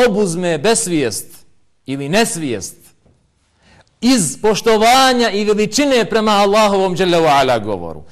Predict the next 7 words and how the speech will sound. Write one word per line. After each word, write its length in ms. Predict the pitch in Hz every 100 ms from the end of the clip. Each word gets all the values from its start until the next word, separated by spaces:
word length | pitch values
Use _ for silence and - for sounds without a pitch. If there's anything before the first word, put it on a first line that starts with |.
| - -
Pa 180 | 196 190
prvi 340 | 226 269 254 240
ko 140 | 220 226
podigne 460 | 254 220 214 214
glavu 280 | 202 226 202
bude 280 | 180 185 175
Džibril, 540 | 135 139 202 196 131